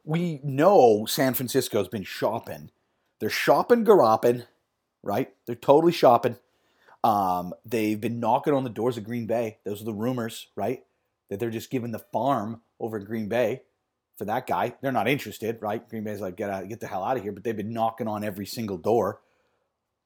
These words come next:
for this. And then, and then we know that the odds, um, the, the odds for, um, for,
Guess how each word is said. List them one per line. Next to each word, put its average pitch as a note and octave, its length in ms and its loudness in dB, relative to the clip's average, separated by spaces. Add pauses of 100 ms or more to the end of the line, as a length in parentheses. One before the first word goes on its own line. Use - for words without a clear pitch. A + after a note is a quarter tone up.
(180)
for G#2+ 260 0
this. A2+ 340 -4 (320)
And A#2 160 -4
then, A#2 260 0
and A#2+ 160 -2
then A#2 160 -2
we C3 220 -4
know B2+ 540 8
that A2+ 160 2
the A#2+ 180 -4
odds, A#2+ 640 4 (480)
um, F2+ 520 -4 (1900)
the, B2 140 2
the A#2 220 2
odds A#2 380 4
for, G#2+ 520 2 (680)
um, E2 340 -6 (300)
for, A#2 220 -4